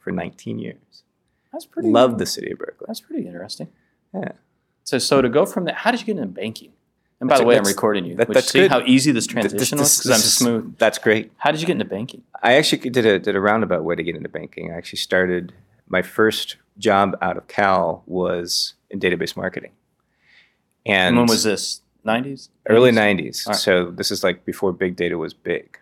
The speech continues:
Speaker 1: right? So we would get reels of tapes and eventually
Speaker 2: Oh.
Speaker 1: cartridges of tapes from Citi and Wells and Chase and you name it. So if you think about what direct mail was in the early nineties, not just for cards,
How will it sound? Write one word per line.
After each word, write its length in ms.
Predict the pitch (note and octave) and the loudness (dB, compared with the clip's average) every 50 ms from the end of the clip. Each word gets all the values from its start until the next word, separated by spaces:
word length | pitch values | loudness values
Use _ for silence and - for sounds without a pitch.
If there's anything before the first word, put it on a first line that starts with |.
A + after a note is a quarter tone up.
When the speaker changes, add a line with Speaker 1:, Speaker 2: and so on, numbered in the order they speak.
| _ | _
Speaker 1:
right? 340 | - - E2+ F2 F2+ - - | -12 -10 -10 -10 -12 -14 -12
So 280 | - - - F#2 E2 E2 | -8 -6 -4 -4 -2 -2
we 120 | F2 F2+ | -2 -2
would 140 | E2+ F2+ F2+ | -2 -2 -2
get 220 | - E2+ E2+ - _ _ G2+ - | 0 -2 -2 -2 _ _ -10 -4
reels 480 | G2+ G2+ A2 A2 G#2+ G#2 G2+ F2+ - | 0 4 4 6 6 4 2 0 -2
of 60 | - | -8
tapes 600 | - - - F2+ - - - - - - - - _ - | -8 -4 -4 -4 -4 -6 -12 -14 -12 -12 -12 -12 _ -8
and 100 | - F2 | -6 -4
eventually 420 | E2+ E2 F2+ F2 - - F2+ D#2+ | -2 -2 -2 -2 -2 -4 -4 -4
Speaker 2:
Oh. 40 | - | -6
Speaker 1:
cartridges 600 | - - - - B2+ B2+ - G#2 E2+ - E2+ D#2 - | -8 -4 0 0 0 0 0 -4 -4 -4 -4 -4 -6
of 100 | - - | -8 -8
tapes 340 | - D#2+ D2+ - - - | -6 -6 -6 -6 -8 -12
from 360 | - - - B1+ G#1+ - - - _ _ _ - - - - - - _ | -12 -10 -8 -8 -8 -10 -14 -16 _ _ _ -20 -20 -20 -20 -20 -16 _
Citi 480 | - - - A2+ G2 F2+ F2+ E2+ D#2+ E2+ | -4 0 2 4 4 4 4 2 0 -4
and 200 | E2 D2+ D#2+ F2 | -6 -8 -2 2
Wells 640 | F#2 F#2 F2+ F2+ F2 E2+ E2 D#2+ D2 D2 D#2 - | 4 6 6 6 6 4 2 0 -2 -6 -8 -10
and 240 | - D#2+ F2+ G2 F#2+ | -10 -12 -12 -12 -8
Chase 560 | - - G#2 F2 E2 D#2 E2 - - - - | -2 0 0 0 0 -2 -6 -8 -8 -8 -8
and 160 | F2 E2+ F#2+ F#2 | -10 -8 -8 -4
you 100 | F#2+ F2+ | -2 0
name 260 | F#2 G2 E2+ C#2+ B1 | 2 2 0 -2 -4
it. 240 | - - - - - _ | -10 -10 -12 -14 -14 _
So 380 | - - - G2 F2+ E2 E2 | -2 2 4 4 4 4 2
if 260 | E2 - F2 E2+ - - | 2 0 -2 -4 -4 -2
you 360 | F#2+ F#2 F2+ F2 F2 E2+ - _ _ _ _ _ _ _ _ _ | -2 0 0 -2 -4 -8 -12 _ _ _ _ _ _ _ _ _
think 200 | - B2 B2 A#2+ | -2 0 0 0
about 440 | A#2+ G2 F2+ F#2+ E2+ E2 - - - | 0 0 0 0 -2 -2 -4 -8 -6
what 240 | F#2 F#2+ F#2 E2 - | -2 0 0 0 -2
direct 280 | - F2 F2 F2 - - | -2 -4 -4 -4 -4 -6
mail 360 | E2+ E2 E2+ F2+ F2+ E2+ D#2 | -4 -2 0 0 0 -2 -2
was 320 | C#2 C#2 B1+ B1+ C#2+ - | -4 -4 -6 -6 -8 -10
in 120 | - D#2+ D#2 | -10 -10 -10
the 60 | - | -8
early 200 | - E2 D#2+ D#2+ | -8 -8 -8 -8
nineties, 400 | E2 D#2+ D#2+ D#2+ D#2 - - - | -8 -8 -8 -10 -12 -14 -10 -6
not 120 | - E2+ - | -6 -6 -6
just 160 | - - - | -6 -10 -10
for 80 | - | -10
cards, 720 | - - - G2+ F#2+ F2+ B1+ - - - - - - - | -12 -10 -6 -4 -4 -4 -4 -4 -8 -12 -14 -14 -14 -14